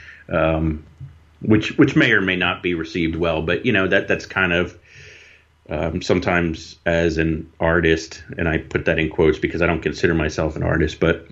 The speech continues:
um, sometimes as an artist, you, you, you have to try to do something completely different and off the wall and, and see if it works. And if it doesn't, oh well,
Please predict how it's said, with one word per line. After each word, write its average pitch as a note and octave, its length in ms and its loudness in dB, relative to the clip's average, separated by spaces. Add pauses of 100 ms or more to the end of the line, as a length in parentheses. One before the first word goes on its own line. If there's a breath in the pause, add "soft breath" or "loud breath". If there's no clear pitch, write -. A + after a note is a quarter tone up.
(200)
um, E2 260 2
sometimes E2 440 4
as D#2 140 4
an E2+ 80 2
artist, E2 360 2
you, E2 100 4
you, E2 440 2 (420 loud breath)
you - 100 4
have F2 200 2
to D#2+ 140 0
try D#2+ 280 -2
to D#2 260 -2
do E2 300 -2
something D#2 400 -2
completely D#2+ 560 2
different D#2+ 540 0
and D#2 440 0
off E2+ 220 2
the D#2+ 100 2
wall D#2+ 320 2
and, D#2+ 260 0
and - 180 -2
see G2+ 120 4
if G2 100 6
it F#2+ 80 2
works. G#2+ 320 2
And D#2+ 120 2
if D#2 80 -2
it E2 80 4
doesn't, G2 540 0
oh G2+ 100 0
well, G#2 280 0